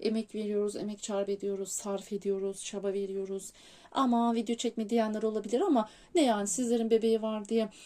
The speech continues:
e, işte işe gitmiyor musunuz mesela? Öyle düşünün.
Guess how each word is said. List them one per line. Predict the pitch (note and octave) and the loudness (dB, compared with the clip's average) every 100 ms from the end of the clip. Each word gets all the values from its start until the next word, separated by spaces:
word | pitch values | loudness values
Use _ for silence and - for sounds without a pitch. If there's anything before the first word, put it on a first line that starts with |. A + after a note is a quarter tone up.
| - - - | -18 -16 -6
e, | A3+ G#3+ G#3 - | -4 -4 -6 -4
işte | - A#3 A3 - - | -2 2 0 -2 -8
işe | A#3+ - | -4 0
gitmiyor | A3+ C#4 A3+ G#3+ | 0 0 0 -2
musunuz | G3+ - G#3 G3+ - - - - | -4 -4 -4 -4 -6 -20 -18 -8
mesela? | G#3+ - G#3+ G3 F#3 - _ _ _ _ - | -4 -4 -4 -4 -6 -14 _ _ _ _ -4
Öyle | A#3 G#3 F#3+ | 0 0 -2
düşünün. | - - - | -8 -14 -14